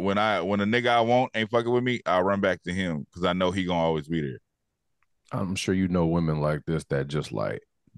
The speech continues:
Speaker 2: they gotta ha-, it's like something's gotta do with, like, a nigga involved. Like, there's nothing that's like, you know what I mean?
Speaker 1: Mm-hmm.
Speaker 2: Whatever they doing,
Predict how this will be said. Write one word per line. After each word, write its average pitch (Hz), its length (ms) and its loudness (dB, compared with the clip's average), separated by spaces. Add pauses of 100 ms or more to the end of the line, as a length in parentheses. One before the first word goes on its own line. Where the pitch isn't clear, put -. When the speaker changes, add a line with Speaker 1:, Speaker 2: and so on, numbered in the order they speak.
(200)
Speaker 2:
they 85 280 0 (100)
gotta 80 320 0
ha-, 80 160 -6
it's 87 180 -4
like 78 140 -4
something's 95 400 -2
gotta 82 260 -2
do 76 200 -2
with, 65 120 -4
like, 60 160 -6
a 69 40 -8
nigga 69 360 -4
involved. - 560 -10
Like, 69 140 -2
there's 73 160 -6
nothing 87 280 0
that's 80 160 -4
like, 78 200 -2
you 85 60 -4
know 85 100 -2
what 87 60 2
I - 20 4
mean? 92 60 4
Speaker 1:
Mm-hmm. 98 40 2
Speaker 2:
Whatever 95 240 0
they 95 140 2
doing, 95 400 0